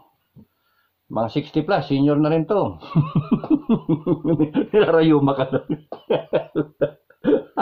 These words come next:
So, hinahinay lang. Oh, yung puso. Yun ang traidor yun eh. Puso, no? Eh, ingatan yung puso. Ah, saluyot. Para maga-, wala yung bara, no? Saluyot. Ah,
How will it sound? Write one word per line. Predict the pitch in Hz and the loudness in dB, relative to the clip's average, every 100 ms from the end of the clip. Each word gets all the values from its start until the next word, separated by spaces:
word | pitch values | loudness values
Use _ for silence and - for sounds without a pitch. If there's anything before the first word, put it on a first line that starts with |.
| - - - 135 170 160 151 139 _ | -8 -12 -14 -10 -8 -8 -8 -12 _
So, | - 123 123 | -2 2 4
hinahinay | 139 143 156 160 | 4 4 4 4
lang. | - | 2
Oh, | 131 147 | 2 2
yung | 120 | 2
puso. | 143 143 160 - - _ | 0 2 0 -2 -10 _
Yun | - 110 120 | -4 -2 0
ang | 123 123 123 117 | 0 0 0 -2
traidor | 127 131 131 139 | -2 -2 0 2
yun | 127 104 | 2 0
eh. | 92 - | -4 -6
Puso, | 117 - 110 - | -6 -2 -2 -2
no? | 95 110 107 _ _ 139 | -4 -6 -6 _ _ -16
Eh, | - 98 110 | -10 -8 -4
ingatan | 110 110 117 113 | -2 0 0 -2
yung | 104 | -4
puso. | 110 101 107 - - - | -6 -4 -6 -6 -12 -10
Ah, | 92 95 92 87 87 80 - _ _ _ _ _ _ _ _ - | -4 0 0 -2 -2 -4 -8 _ _ _ _ _ _ _ _ -4
saluyot. | 127 170 240 226 - _ _ - - | 2 4 4 2 -2 _ _ -20 -8
Para | 110 123 139 | -2 2 2
maga-, | 135 120 135 127 | 2 0 0 0
wala | 113 123 139 | 0 0 0
yung | 120 | 0
bara, | 127 180 127 - - | 2 2 0 -4 -16
no? | 151 107 123 | -12 -8 -8
Saluyot. | 120 95 104 113 123 - _ _ _ _ - | -6 -4 -2 0 -2 -4 _ _ _ _ -20
Ah, | 90 92 92 92 95 | -14 -12 -8 -4 -4